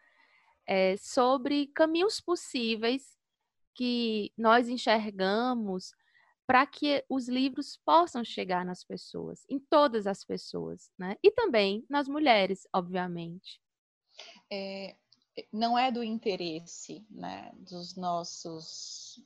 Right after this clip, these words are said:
Speaker 2: políticos, né, não é interesse do nosso sistema fazer com que a literatura seja algo acessível, né? Isso é muito claro, né? Sempre foi assim.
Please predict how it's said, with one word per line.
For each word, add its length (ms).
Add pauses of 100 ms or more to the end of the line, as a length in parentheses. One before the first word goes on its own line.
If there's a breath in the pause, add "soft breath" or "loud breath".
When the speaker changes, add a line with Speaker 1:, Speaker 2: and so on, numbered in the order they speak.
(200)
Speaker 2:
políticos, 760
né, 160
não 200
é 80
interesse 480
do 120
nosso 280
sistema 600
fazer 320
com 120
que 240
a 60
literatura 400
seja 300
algo 140
acessível, 680 (640 loud breath)
né? 180
Isso 420
é 120
muito 180
claro, 340 (300)
né? 180
Sempre 320
foi 200
assim. 420